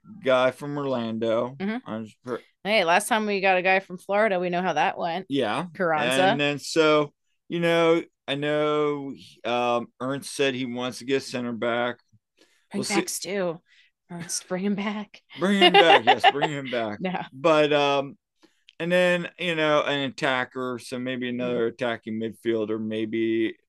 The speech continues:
Speaker 1: he brings in another striker. I mean, I'm sure he's got some things up his sleeve.
Speaker 2: Mm-hmm.
Speaker 1: Um, we'll see how that plays out. Does Kai go? I,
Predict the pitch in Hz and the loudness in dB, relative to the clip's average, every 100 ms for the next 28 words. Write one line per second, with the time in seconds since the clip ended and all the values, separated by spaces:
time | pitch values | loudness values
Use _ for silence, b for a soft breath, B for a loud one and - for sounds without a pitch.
0 | _ - 107 107 110 104 107 104 101 98 | _ -14 -10 -8 -8 -6 -8 -6 -6 -8
1 | - 113 107 113 127 131 151 - 165 139 | -8 -8 -6 -6 -6 -8 -10 -8 -6 -4
2 | - 117 113 - - 107 98 101 92 98 | -4 -4 -4 -8 -8 -6 -4 -6 -8 -12
3 | - - 92 92 104 - _ B B 175 | -12 -8 -4 -4 -6 -10 _ B B -10
4 | 180 190 226 117 117 117 117 127 123 151 | -8 -10 -6 0 2 4 2 -2 -4 2
5 | 135 131 131 117 - 135 127 120 127 127 | 4 4 2 0 -2 -4 -2 0 2 2
6 | - 123 143 135 - 147 143 139 156 151 | 0 -4 -4 -2 0 2 2 2 2 2
7 | - | 0